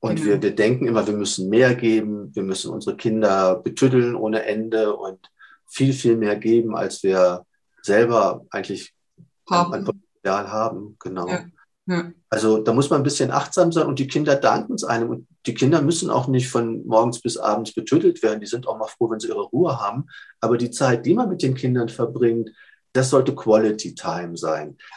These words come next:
Speaker 1: Und da kann ich ein Beispiel erzählen. Das ist wirklich
Speaker 2: Ja.
Speaker 1: witzig.
Speaker 2: Ja, mach.
Speaker 1: Und, und, ähm, das war nämlich so, die Bärbel hat ja immer wieder geschrieben. Die hat sogar im ersten Jahr, als die Kinder ein Jahr alt waren, ein Buch geschrieben. Also sie hat
Speaker 2: Mhm.
Speaker 1: eigentlich immer zwei, drei Bücher geschrieben jedes Jahr.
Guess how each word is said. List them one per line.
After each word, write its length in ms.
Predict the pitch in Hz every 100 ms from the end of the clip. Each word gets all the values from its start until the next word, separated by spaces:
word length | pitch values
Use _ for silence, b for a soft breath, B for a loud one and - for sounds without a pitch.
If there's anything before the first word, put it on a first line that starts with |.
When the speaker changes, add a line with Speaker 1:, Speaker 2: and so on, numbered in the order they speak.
| B B
Speaker 1:
Und 120 | 131
da 60 | 127
kann 180 | 160
ich 100 | 170 156
ein 80 |
Beispiel 420 | - 135 - - 127
erzählen. 360 | 110 - 101
Das 120 | 107
ist 140 | 123 127
wirklich 220 | 131 285
Speaker 2:
Ja. 120 | 277
Speaker 1:
witzig. 580 | 147 143 - 120 - - _
Speaker 2:
Ja, 160 | - 233
mach. 320 | 226 247 - - _ _ _ _ -
Speaker 1:
Und, 300 | 120 135 131
und, 500 | 131 123 120 120 - 110
ähm, 640 | 117 113 113 110 110 110 _ b -
das 140 | 113
war 80 | 131
nämlich 280 | 135 127 120
so, 160 | 123 135
die 120 | 123
Bärbel 280 | 110 117 139
hat 100 | 127
ja 80 | 110
immer 220 | 120 107
wieder 160 | 101
geschrieben. 320 | 98 - 92 92
Die 80 |
hat 100 | 90
sogar 260 | 110 98 92
im 80 | -
ersten 400 | 104 107 - 92
Jahr, 220 | 95 107
als 120 | 95
die 80 | -
Kinder 300 | - 101 95
ein 180 | 92 92
Jahr 240 | 87 104
alt 120 | 92 -
waren, 180 | 82 85
ein 80 | 85
Buch 160 | 92 -
geschrieben. 560 | - - 101 98 113 -
Also 180 | -
sie 40 | 104
hat 80 | 175
Speaker 2:
Mhm. 80 |
Speaker 1:
eigentlich 200 | 233 -
immer 260 | 104 107 - - _ -
zwei, 140 | 95
drei 200 | - 87
Bücher 300 | - - -
geschrieben 400 | - - 80 -
jedes 240 | - -
Jahr. 120 | -